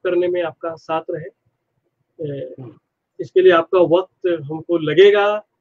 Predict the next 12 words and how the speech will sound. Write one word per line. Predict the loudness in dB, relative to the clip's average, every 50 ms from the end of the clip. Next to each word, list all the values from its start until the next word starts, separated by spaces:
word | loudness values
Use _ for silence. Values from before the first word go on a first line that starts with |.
| _ _ _ _ _ _ _ _ _ -12
और | -8 -8 -6 -6 -8 -8
मेरा | -4 0 0 2 2
ख्याल | 0 0 0 2 4 4
है | 2
कि | 2 -2 -6
थोड़ा | -8 _ 0 2 4 4 4 2
सा | 0 -2 -6 -6
अपना | -6 -6 -6 -6 -6
शर्मिलापन | -4 -4 -2 -2 0 -2 -2 -4 -6 -6 -8
आपको | -8 -8 _ -12 -14
छोड़ | -10 _ -4 -2 -2 -2
के, | 0 0 2 2 2 2 2 0 -2 -4